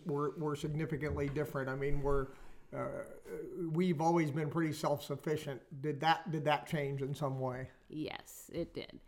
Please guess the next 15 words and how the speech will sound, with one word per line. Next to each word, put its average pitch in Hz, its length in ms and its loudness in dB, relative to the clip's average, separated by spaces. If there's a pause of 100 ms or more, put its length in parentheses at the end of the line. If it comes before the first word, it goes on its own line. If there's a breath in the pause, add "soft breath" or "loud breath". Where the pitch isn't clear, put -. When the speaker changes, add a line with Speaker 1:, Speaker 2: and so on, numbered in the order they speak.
(300 soft breath)
Speaker 2:
which 208 240 8
is 202 140 8
the 202 140 2
first 302 420 6
time. 180 260 6
So 247 220 4
we 392 360 10
are 247 520 12
entering 233 600 6
a 190 140 6
new 208 720 8 (140)
season 240 720 6 (100)
in 202 140 6
our 175 220 4
life. 180 320 4